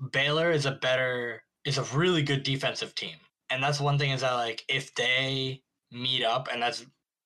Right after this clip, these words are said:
probably the most realistic possibility is Baylor Gonzaga in the final, which would be amazing. And Baylor's a really good team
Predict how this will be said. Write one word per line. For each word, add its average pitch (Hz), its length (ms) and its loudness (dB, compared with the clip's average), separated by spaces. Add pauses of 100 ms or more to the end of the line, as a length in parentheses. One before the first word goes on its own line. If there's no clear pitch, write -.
(140)
probably 147 300 2
the 143 80 0
most 131 260 -2
realistic 123 420 -4
possibility 113 460 -2
is 110 160 -4
Baylor 104 480 -4
Gonzaga 107 600 -4
in 101 100 -6
the 101 60 -8
final, 113 500 -4
which 117 140 -8
would - 40 -10
be 110 140 -2
amazing. 117 500 -4 (680)
And 110 180 -6
Baylor's 147 340 2
a 120 60 0
really 131 280 0
good 131 220 -4
team 117 400 -6